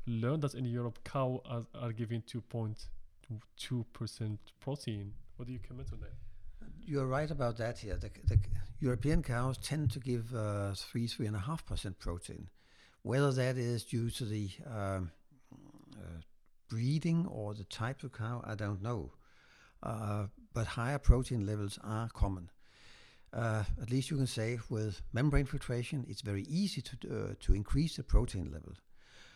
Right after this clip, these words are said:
Speaker 2: Uh, but then again, if you look on what a baby needs,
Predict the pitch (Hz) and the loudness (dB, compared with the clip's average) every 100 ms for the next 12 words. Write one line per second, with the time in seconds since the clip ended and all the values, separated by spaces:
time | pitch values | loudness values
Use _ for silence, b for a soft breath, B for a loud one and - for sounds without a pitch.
0 | B - 104 113 113 110 120 147 127 120 | B -2 2 2 2 2 4 4 4 4
1 | 135 123 - 123 147 143 170 147 120 117 | 4 0 -4 -2 6 6 6 4 4 2
2 | 113 113 101 104 98 107 113 107 110 156 | 0 0 2 2 0 0 2 2 2 2
3 | 104 - - | 0 -6 -10